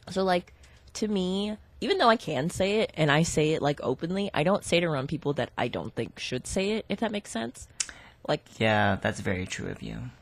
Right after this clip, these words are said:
Speaker 1: like, if I'm on a white space, I'm not just gonna say it, but, like, if I'm with my dad and my brother or, like, my family, that's honestly, like, the end of most sentences. So, like, <laughs> I don't know.
Speaker 2: <laughs>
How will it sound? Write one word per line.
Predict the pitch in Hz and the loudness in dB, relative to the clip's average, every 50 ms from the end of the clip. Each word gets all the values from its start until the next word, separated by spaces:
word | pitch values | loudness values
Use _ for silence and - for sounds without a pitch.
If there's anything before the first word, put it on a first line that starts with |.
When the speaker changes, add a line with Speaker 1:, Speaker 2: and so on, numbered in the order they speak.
| _ _ _ - _ - | _ _ _ -20 _ -4
Speaker 1:
like, | 151 160 160 - | -2 -2 0 0
if | 170 - | 2 2
I'm | 170 180 | 4 4
on | 180 180 175 170 | 6 6 6 6
a | |
white | 156 147 135 151 - | 6 4 4 2 0
space, | - - - 123 135 139 - | -2 -2 0 0 0 0 0
I'm | 127 127 | -2 -2
not | 123 123 | -2 -4
just | - - 160 - | -6 -8 -6 -4
gonna | 131 117 135 | -2 -2 -2
say | - - 131 131 127 | 0 0 2 2 2
it, | 120 - | 2 2
but, | - 139 | 2 2
like, | 135 135 131 - | 2 2 0 0
if | - 147 - | -2 0 0
I'm | 147 143 147 | 2 2 2
with | 147 147 | 2 2
my | 160 147 | 0 -2
dad | 143 131 127 127 135 135 | -2 0 -2 0 0 0
and | 139 131 | -2 -2
my | 131 131 | -2 -2
brother | - 127 131 123 131 135 135 135 127 | 0 0 0 0 0 0 0 0 -2
or, | - 131 | -2 0
like, | 139 139 135 | -2 -2 -2
my | - 131 | -4 -6
family, | 139 - 127 120 123 123 135 139 160 - - - - - - - - - _ _ - | -4 -4 -4 -4 -2 -4 -6 -6 -8 -12 -14 -20 -20 -20 -20 -20 -20 -20 _ _ -2
that's | 135 160 151 147 - - - - - _ _ _ - - - - | 2 4 4 4 4 -2 -10 -10 -12 _ _ _ -20 -12 -2 2
honestly, | - 135 139 151 143 - 143 | 4 4 4 4 2 0 0
like, | 135 117 113 117 - _ - - - _ _ _ _ - | 0 0 0 0 -2 _ -16 -20 -20 _ _ _ _ -10
the | - 165 143 139 | -4 0 2 2
end | 117 107 120 | 2 2 0
of | 131 - | -2 -2
most | 127 107 - | -2 -4 -2
sentences. | - 127 117 143 - 135 - - - - - - - - _ - | -2 -4 -4 -4 -8 -10 -10 -12 -14 -14 -16 -20 -20 -20 _ -4
So, | - - 180 | 2 4 6
like, | 147 139 113 - - - - | 6 6 4 2 2 6 6
<laughs> | - - - | 6 8 12
I | - 202 196 | 10 10 10
don't | - 180 - - 147 | 10 6 6 6 6
know. | 135 135 185 190 214 - | 4 4 4 4 2 0
Speaker 2:
<laughs> | - | -4